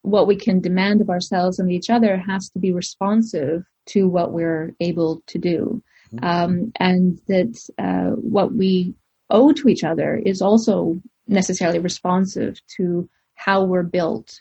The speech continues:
Speaker 1: and what things can be asked of us. So in, in the case of, uh, social rights, if we're able-bodied, if we're mentally competent, uh, if we have decent social skills,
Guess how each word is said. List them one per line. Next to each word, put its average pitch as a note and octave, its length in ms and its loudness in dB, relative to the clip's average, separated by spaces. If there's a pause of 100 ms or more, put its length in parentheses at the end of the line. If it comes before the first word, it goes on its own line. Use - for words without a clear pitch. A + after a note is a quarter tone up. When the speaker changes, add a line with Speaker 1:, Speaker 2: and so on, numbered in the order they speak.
(160)
Speaker 1:
and E3+ 380 -4
what F#3 220 0
things F3+ 200 0
can F3+ 140 -2
be F3+ 100 2
asked - 320 -4
of - 100 -2
us. - 240 -6 (140)
So - 180 -2
in, A3+ 400 2 (120)
in A3+ 100 4
the A3+ 140 0 (140)
case C#4 240 0
of, A3 280 2 (280)
uh, G3 180 -4
social D4+ 440 0
rights, F#3 320 -2 (280)
if E4 240 0
we're D4 120 0
able-bodied, G3 960 0 (240)
if C#4 260 0 (100)
we're A3 80 4
mentally A3 480 2
competent, G#3+ 760 -2 (280)
uh, F#3+ 100 0
if F#3 120 -6
we F#3+ 100 -2
have A3+ 280 2 (340)
decent A3+ 400 0
social G3+ 380 0
skills, F#3+ 540 -4